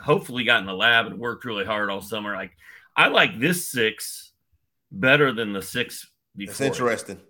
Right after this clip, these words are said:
Speaker 2: Yeah.
Speaker 1: Um, 'cause you got Giannis in there. As long as you don't care about free throws,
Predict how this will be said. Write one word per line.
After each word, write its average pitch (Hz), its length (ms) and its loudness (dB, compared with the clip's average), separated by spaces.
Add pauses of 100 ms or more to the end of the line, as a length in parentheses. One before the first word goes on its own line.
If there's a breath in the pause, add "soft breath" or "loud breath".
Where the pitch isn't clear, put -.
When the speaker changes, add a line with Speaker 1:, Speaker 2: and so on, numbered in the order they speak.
(200)
Speaker 2:
Yeah. 110 480 0
Speaker 1:
Um, 92 180 -6 (280 soft breath)
'cause 139 120 -2
you 156 60 -2
got 196 140 8
Giannis 151 440 2
in 117 60 -8
there. 113 160 2
As 127 120 -4
long 160 220 0
as 156 120 -6
you 156 100 -4
don't 151 220 -4
care 135 180 0
about 113 260 0
free 147 260 0
throws, 98 600 -6